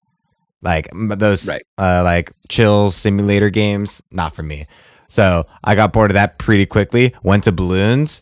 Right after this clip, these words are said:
Speaker 1: and just got super addicted to it.
Speaker 2: <laughs>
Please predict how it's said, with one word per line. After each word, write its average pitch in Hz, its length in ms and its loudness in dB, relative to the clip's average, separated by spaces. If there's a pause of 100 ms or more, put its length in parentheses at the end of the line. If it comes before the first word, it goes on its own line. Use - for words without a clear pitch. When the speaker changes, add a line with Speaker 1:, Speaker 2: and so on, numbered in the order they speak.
Speaker 1:
and 92 100 -8
just 87 160 -8
got 82 200 -4
super 85 220 -10
addicted 78 360 -12
to 76 140 -12
it. 73 180 -12 (360)
Speaker 2:
<laughs> - 540 -8